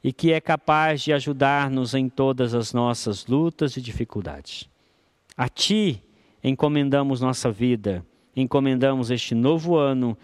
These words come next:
confiantes de que o Senhor fará com que a Sua vontade prevaleça e o Teu nome será glorificado em nossa vida, mesmo em meio às nossas dificuldades e lutas.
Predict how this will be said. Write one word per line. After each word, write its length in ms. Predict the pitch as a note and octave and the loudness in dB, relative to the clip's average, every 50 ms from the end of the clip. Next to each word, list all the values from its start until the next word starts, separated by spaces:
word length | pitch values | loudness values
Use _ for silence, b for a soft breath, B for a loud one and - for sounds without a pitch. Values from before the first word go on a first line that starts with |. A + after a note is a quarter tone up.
| b b b b - | b b b b 0
confiantes 920 | D3 D3+ D3 - - D#3+ D3 D3 C#3+ C#3 B2 - - - G2+ - - - b b b b b b | 0 0 0 0 0 0 0 2 0 0 -2 -4 -6 -6 -6 -6 -8 -10 b b b b b b
de 120 | - A#2+ A#2 | -4 -4 -4
que 140 | - - C#3 | 0 -2 -2
o 40 | |
Senhor 480 | B2 - - C#3 C3 B2+ B2+ C#3 D3+ D3+ | -2 0 -2 0 0 2 2 2 0 0
fará 680 | C#3 - - D#3 D3 C#3+ C3 B2+ B2+ C3+ C3+ C#3 C3 B B B B B | -2 0 0 2 2 2 2 0 0 0 0 -2 -6 B B B B B
com 180 | _ - B2+ A#2+ | _ -4 -4 -4
que 140 | - - C3+ | 0 0 0
a 60 | A#2 | 0
Sua 380 | - - - - F#3+ G#3 A3+ A3 | 0 -4 -2 0 2 2 2 2
vontade 560 | F#3+ G3+ G3 F#3 E3 E3 D#3 D#3 D#3 D3 D3 C#3 | 2 0 -2 0 0 0 2 2 0 0 -2 -2
prevaleça 920 | - C#3+ C#3 B2+ C3+ C3 B2 A#2+ B2 B2 A#2+ - - - B2 A2+ G#2+ - B B B B B | 0 0 2 2 2 2 2 2 2 2 0 -2 -2 0 0 0 0 -2 B B B B B
e 80 | - D3 | 0 0
o 60 | C#3 | 0
Teu 360 | - _ - G3+ A3+ A#3 A3 | 2 _ 2 4 4 2 2
nome 500 | G#3 G3+ G3+ G#3 G#3+ G#3 G#3 G3+ G3 F3 | 2 2 2 2 2 2 0 0 -2 -2
será 340 | - - - F#3 E3 E3 D#3+ | -2 0 0 2 2 2 0
glorificado 760 | D#3+ D#3 D#3 D3 D3 - - C#3+ - - C#3 C3+ C3+ B2+ C3 | 0 0 -2 -2 -2 -4 -6 -8 0 2 2 2 2 2 0
em 40 | C3 | 0
nossa 320 | B2+ B2 B2 A#2+ - B2+ | 0 0 -2 -2 -2 -4
vida, 560 | A2 F#2+ G#2+ A#2+ B2+ B2+ A#2 A2+ A#2+ A2+ G#2+ B B B B B B | -4 -2 0 0 0 0 0 2 0 0 0 B B B B B B
mesmo 680 | C3+ D3+ D#3+ F#3 G#3 A3+ A#3 A#3+ A3+ F#3+ - G3+ G#3 | -2 0 2 2 4 4 2 2 0 -2 -2 0 0
em 100 | G#3 G3+ | 2 2
meio 440 | G3 F#3 F3+ F#3 F#3+ G3 G3+ G3 F#3 | 2 2 2 2 2 2 2 2 2
às 180 | F3+ E3 - - | 0 0 0 0
nossas 340 | E3 E3 E3+ D#3+ - E3 D#3 | 0 2 2 0 -2 -4 -4
dificuldades 840 | D3+ D3 - D#3+ D3 - D3+ C#3 C3 C3+ C3+ C3+ B2+ B2+ A#2+ A2+ | -6 -4 -4 -4 -2 0 -2 2 2 2 2 2 0 -2 -4 -2
e 60 | B2 | -2
lutas. 640 | A2+ G#2+ G#2+ G#2+ G#2+ - - G2+ F#2+ - - - - | -2 0 -2 -2 -2 -4 -4 -4 -4 -4 -8 -12 -14